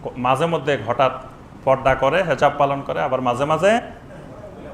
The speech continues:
একদিন আশ্চর্য লাগলো, মানে একজন, আহ, সবসময় পর্দা অবস্থায় তাদেরকে দেখি, বেপর্দা অবস্থায় কোনোদিন ওই পরিবারের কাউকে দেখি নাই।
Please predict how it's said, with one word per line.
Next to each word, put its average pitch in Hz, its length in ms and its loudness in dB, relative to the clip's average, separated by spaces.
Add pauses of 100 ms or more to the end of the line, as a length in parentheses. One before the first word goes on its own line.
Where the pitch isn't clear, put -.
(420)
একদিন 151 360 2
আশ্চর্য 147 480 2
লাগলো, 117 320 2
মানে 117 220 -2
একজন, 131 520 0 (400)
আহ, 110 460 0 (960)
সবসময় 214 540 2
পর্দা 160 360 6
অবস্থায় 156 440 2
তাদেরকে 131 400 2
দেখি, 110 320 -4 (560)
বেপর্দা 143 420 4
অবস্থায় 135 380 2
কোনোদিন 151 320 -2
ওই 147 120 0
পরিবারের 123 440 0
কাউকে 131 440 2 (600)
দেখি 101 260 -6
নাই। 82 100 -14